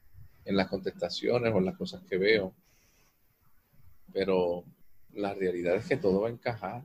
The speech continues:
tú sabes, y, y el reino, como él dice, el reino está en nosotros. Jesús lo dijo. Jesús dijo, "El reino está en ustedes, dentro de ustedes". Cuando ese reino reina, <laughs> valga la redundancia,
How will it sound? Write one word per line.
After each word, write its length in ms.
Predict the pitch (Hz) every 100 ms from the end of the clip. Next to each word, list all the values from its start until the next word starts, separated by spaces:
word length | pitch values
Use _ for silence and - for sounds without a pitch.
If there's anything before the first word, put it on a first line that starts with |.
| -
tú 100 | -
sabes, 420 | - 107 95 90
y, 200 | 92 95 -
y 140 | 98
el 120 | 87
reino, 480 | - 87 123 113 98
como 200 | 85 87
él 80 | 101
dice, 360 | 101 - 101 - - - _ - _ -
el 120 | 92
reino 260 | 95 98 127
está 140 | -
en 80 | 120
nosotros. 560 | 123 107 113 - - -
Jesús 240 | 120 110
lo 120 | 143 147
dijo. 260 | 160 196 - - - - - -
Jesús 180 | - 180
dijo, 300 | - 127 113 - _ - _ -
"El 120 | 92 92
reino 240 | 90 120
está 320 | - 156 - -
en 220 | 143 147
ustedes, 420 | 123 104 95 -
dentro 380 | 98 127 135 117
de 60 | 101
ustedes". 540 | - - 90 - - - - _ - - - -
Cuando 200 | - 87
ese 180 | 90 123
reino 500 | 123 123 131 131 120 - -
reina, 580 | 107 123 120 95 101 - _ - - - -
<laughs> 300 | 110 90 92
valga 260 | 90 85 104
la 100 | 104
redundancia, 640 | 107 104 104 113 131 -